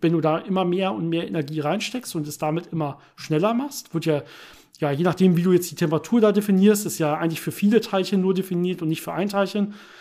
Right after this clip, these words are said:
Aber im Prinzip wird die Bewegung zumindest immer schneller und damit quasi auch die Temperatur immer höher. Und dann würde natürlich auch irgendwann so viel Energie drin sein, dass da sich ein schwarzes Loch bilden kann. Das ist so, ne? Und das wäre dann an der Stelle auch wahrscheinlich wirklich eine Obergrenze.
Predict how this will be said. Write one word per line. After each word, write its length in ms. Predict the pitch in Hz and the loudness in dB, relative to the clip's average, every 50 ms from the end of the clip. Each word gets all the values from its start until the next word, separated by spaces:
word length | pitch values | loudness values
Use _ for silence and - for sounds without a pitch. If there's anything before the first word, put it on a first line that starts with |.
| - - - - | -20 -20 -20 -12
Aber 380 | - 165 147 151 147 143 - - | -8 -2 0 0 0 0 -2 -2
im 80 | 175 | -4
Prinzip 380 | 151 - 156 - 233 254 220 - | -2 -4 -2 0 0 0 2 0
wird 160 | 170 160 - | -2 -2 -2
die 40 | 160 | -6
Bewegung 440 | 143 151 135 185 190 180 170 - - | -4 2 2 4 4 4 4 2 0
zumindest 360 | - 156 151 151 147 147 - | -2 -2 -2 -2 -2 -4 -6
immer 140 | 135 139 131 | -8 -8 -6
schneller 320 | - - 180 208 240 240 | -4 -2 -2 0 0 -2
und 120 | 208 160 | -2 -4
damit 300 | 147 139 151 151 147 - | -4 -4 -4 -4 -4 -6
quasi 360 | - - - 156 151 147 160 156 | -8 -6 -4 -4 -2 -4 -6 -8
auch 160 | 165 151 - | -8 -10 -10
die 100 | - 156 | -10 -8
Temperatur 460 | - 165 151 147 143 - - 247 247 | -8 -6 -6 -6 -6 -4 -2 -2 0
immer 200 | 233 220 214 185 | 0 0 2 2
höher. 320 | 196 214 220 214 226 226 214 - - - - - - - - _ - | 2 4 4 2 2 0 -2 -8 -18 -20 -20 -20 -20 -20 -20 _ -8
Und 100 | 180 151 | -4 -2
dann 160 | 165 156 143 | -2 0 2
würde 180 | 156 196 202 190 | 4 4 4 4
natürlich 380 | 175 160 151 - 202 185 180 | 4 2 2 0 0 0 0
auch 100 | 208 180 | -2 -4
irgendwann 300 | - 220 202 208 247 226 | -2 0 0 2 2 2
so 140 | 165 151 165 | 2 0 -2
viel 180 | - - 214 214 | -2 -2 -2 -2
Energie 380 | 190 202 214 180 170 175 185 | 0 -2 -2 -2 -2 -4 -4
drin 260 | - 185 170 190 196 | -4 -2 0 0 0
sein, 460 | 180 170 180 190 196 196 202 202 208 - | 0 0 0 0 0 0 -2 -4 -6 -6
dass 300 | - 160 156 151 - - | -6 -4 -4 -4 -6 -4
da 160 | - 160 160 | -2 -2 -2
sich 200 | 151 160 160 - | -2 -4 -6 -6
ein 80 | 190 175 | -6 -6
schwarzes 380 | - 170 160 160 - 170 - | -4 -4 -4 -4 -6 -8 -8
Loch 140 | - 151 - | -6 -8 -8
bilden 340 | - - 131 127 139 139 139 | -8 -10 -10 -10 -10 -10 -12
kann. 240 | - - - - - _ | -12 -14 -14 -16 -16 _
Das 180 | - 170 156 - | -10 -10 -8 -8
ist 180 | - - - | -10 -12 -10
so, 140 | - 143 143 | -10 -8 -6
ne? 120 | 135 151 | -4 -2
Und 120 | 170 170 165 | -2 -2 -2
das 160 | 160 - - | -4 -2 -2
wäre 100 | 175 170 | -2 0
dann 280 | 160 160 160 175 170 175 - - - _ | 0 0 0 -2 -2 -6 -12 -20 -18 _
an 100 | - 151 | -10 -4
der 140 | 135 160 165 | -2 -2 -2
Stelle 260 | 156 - - 175 160 | -2 -2 -4 -2 -2
auch 220 | 170 175 170 - 165 | -2 -4 -6 -6 -6
wahrscheinlich 360 | 156 - - 147 143 143 - | -6 -6 -4 -6 -6 -6 -6
wirklich 260 | - 151 156 156 - - | -8 -8 -8 -8 -8 -8
eine 100 | 165 - | -6 -4
Obergrenze. 760 | 190 165 156 147 143 - - 139 139 139 - - 170 175 | -4 -2 -2 -2 -4 -4 -6 -6 -6 -6 -4 -4 -4 -4